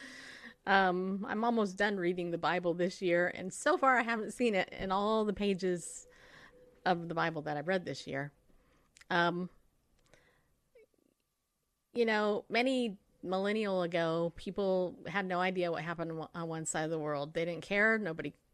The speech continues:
there was no way of knowing, right? People lived here in America. Other people lived in Israel. Nobody knew what was going on in Israel 'cause we didn't have the communication, the ability to know. Um,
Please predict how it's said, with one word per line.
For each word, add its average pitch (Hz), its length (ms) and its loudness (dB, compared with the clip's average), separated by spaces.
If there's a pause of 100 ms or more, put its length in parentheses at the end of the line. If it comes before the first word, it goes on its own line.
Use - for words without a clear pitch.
there 185 500 -4
was 175 160 -2
no 190 140 -2
way 202 140 2
of 190 80 0
knowing, 160 440 -4 (120)
right? 165 360 -4
People 190 240 -6
lived 185 200 0
here 214 120 -4
in 185 60 -4
America. 240 640 0
Other 185 120 -2
people 196 240 -4
lived 190 200 -2
in 180 100 -2
Israel. 202 320 -2
Nobody 240 340 2
knew 165 320 -2 (420)
what 185 100 0
was 214 120 0
going 202 200 0
on 190 160 2
in 180 60 -2
Israel 175 500 0
'cause 170 260 -2
we 175 100 -4
didn't 196 180 -4
have 185 260 -2
the 170 160 0
communication, 165 760 -4
the 151 140 -2
ability 147 420 -4
to 156 120 -12
know. 143 320 -8 (960)
Um, 170 420 -4